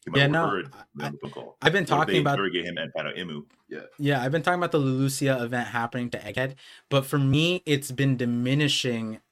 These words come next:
Speaker 2: uh, especially once we saw the Gorosei guy going there, because the way I saw it was, um, you know how, like, Lucci was saying, like, asking, inquiring about the Leloucia, and then they were like, "Be careful, don't do that." And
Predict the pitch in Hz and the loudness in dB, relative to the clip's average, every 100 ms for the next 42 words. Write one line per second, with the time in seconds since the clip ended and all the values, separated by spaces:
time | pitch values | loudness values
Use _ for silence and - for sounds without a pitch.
0 | - 120 120 120 - 135 135 - - 160 | -14 -4 -2 -2 -4 -6 -4 0 4 4
1 | - 147 143 135 139 123 120 110 113 120 | 4 2 2 0 0 0 0 0 0 0
2 | 147 135 139 143 143 143 143 139 127 117 | 0 0 2 2 0 0 0 0 -2 -2
3 | 123 123 131 113 110 - 135 135 117 117 | -2 2 2 0 -4 -2 0 0 -2 -4
4 | 113 107 - - - - - 117 113 107 | -4 -6 -10 -14 -20 -20 -10 -2 -2 -2
5 | 107 135 143 147 143 131 135 135 135 139 | -2 4 4 6 4 2 0 0 0 0
6 | 131 123 - 127 120 120 117 120 113 117 | 0 0 -2 -2 -2 -2 -4 -6 -6 -6
7 | - 120 123 - 123 110 113 - 131 131 | 0 2 2 0 -6 -6 -6 2 4 4
8 | 127 117 110 113 110 110 113 101 107 107 | 2 -2 -4 -6 -6 -6 -6 -6 -6 -6
9 | 107 107 104 104 110 151 180 185 117 113 | -2 0 0 -4 -2 4 4 4 -2 -2
10 | 107 151 190 143 120 120 - - - - | -4 -2 0 2 0 -4 -12 -20 -16 -4
11 | 127 123 120 117 | 0 2 0 -2